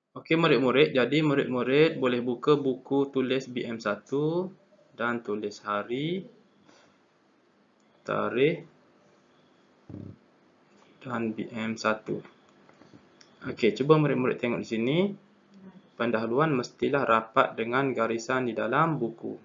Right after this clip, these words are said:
Okey. Ini pendahuluan.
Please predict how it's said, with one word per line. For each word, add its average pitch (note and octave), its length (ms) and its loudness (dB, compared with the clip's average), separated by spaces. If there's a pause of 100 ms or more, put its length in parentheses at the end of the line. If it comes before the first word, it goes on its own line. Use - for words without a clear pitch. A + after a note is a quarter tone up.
(2750)
Okey. - 280 -10 (1160)
Ini G3 560 6 (880)
pendahuluan. B2+ 960 4